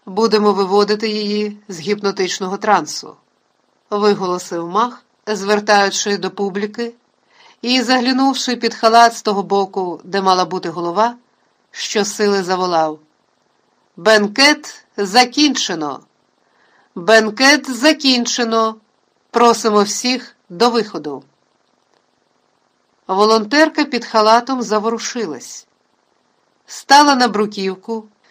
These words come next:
і коли маг скинув з неї халат, закліпала віями з обуренням, удаючи з себе п'яну, брутально вилаялась, а відтак додала: «Плебеї,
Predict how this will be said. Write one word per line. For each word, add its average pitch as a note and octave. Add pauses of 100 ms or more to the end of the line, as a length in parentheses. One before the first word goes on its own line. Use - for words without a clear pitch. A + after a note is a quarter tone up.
(480)
і G3+
коли G#3+
маг A3
скинув A3
з F#3
неї G3+
халат, A3 (520)
закліпала A#3
віями G#3+
з F#3
обуренням, G3+ (440)
удаючи G#3+
з G#3+
себе F#3+
п'яну, F#3 (540)
брутально A#3
вилаялась, G#3+ (500)
а G3
відтак A#3 (180)
додала: F#3+ (1300)
«Плебеї, C4